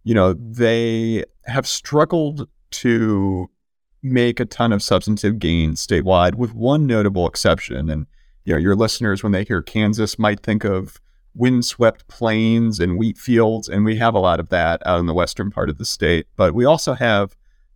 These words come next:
very densely populated suburbs in the Kansas City metro area,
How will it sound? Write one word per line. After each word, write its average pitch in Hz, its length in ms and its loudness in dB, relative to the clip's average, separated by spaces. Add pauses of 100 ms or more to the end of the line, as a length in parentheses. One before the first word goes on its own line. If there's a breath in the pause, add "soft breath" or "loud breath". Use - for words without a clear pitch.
very 143 300 4
densely 110 480 0
populated 92 640 -2
suburbs 82 760 -2 (120)
in 95 120 0
the 82 80 0
Kansas - 340 -4
City 85 220 -2
metro 85 460 0
area, 76 680 -2